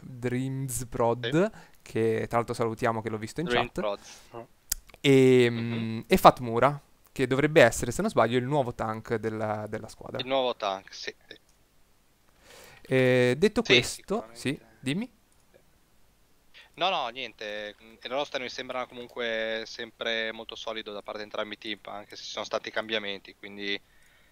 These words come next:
Speaker 2: non, non cambia comunque ciò che si è detto poi un qualche minuto fa.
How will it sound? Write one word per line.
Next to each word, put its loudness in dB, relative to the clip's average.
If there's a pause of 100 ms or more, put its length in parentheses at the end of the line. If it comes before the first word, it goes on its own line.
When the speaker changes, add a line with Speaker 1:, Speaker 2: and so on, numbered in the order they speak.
(1040)
Speaker 2:
non, -16
non -2
cambia -2
comunque -8
ciò -8
che -12
si -12
è -10
detto -8 (440)
poi -14 (840)
un -14
qualche 2
minuto -8
fa. -2